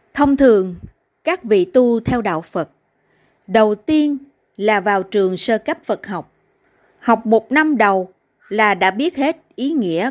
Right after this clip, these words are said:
của bốn chữ giác ngộ và giải thoát của đạo Phật rồi. Cớ sao có thầy tu đến bảy mươi năm rồi mà lại không biết ý nghĩa bốn chữ giác ngộ và giải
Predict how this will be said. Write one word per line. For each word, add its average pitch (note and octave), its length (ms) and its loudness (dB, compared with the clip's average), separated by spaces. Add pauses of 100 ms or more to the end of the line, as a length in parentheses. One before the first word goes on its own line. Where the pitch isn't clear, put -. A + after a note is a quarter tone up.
của F#3 120 -2
bốn A3 340 0
chữ F3 340 0 (140)
giác A3+ 360 -2
ngộ E3 340 -4
và F3 340 -2
giải E3 380 -2
thoát D4+ 260 -6
của F#3 120 0
đạo D#3 200 -2
Phật E3 280 -4
rồi. F3 380 2 (680)
Cớ D#4 180 0
sao A3+ 500 -2 (520)
có F4+ 140 0
thầy F4 200 0
tu B3+ 300 2
đến A#3 260 0
bảy B3+ 220 2
mươi D#4 160 0
năm C#4 220 0
rồi G3 360 -2 (720)
mà G3+ 480 0
lại F3 300 0
không F#3+ 320 -6
biết C4+ 240 -2
ý E4+ 140 0
nghĩa G3 260 0
bốn B3 260 2 (100)
chữ F#3+ 460 -2
giác A#3 320 -4
ngộ F3 360 0
và F#3 360 -2
giải E3+ 300 -2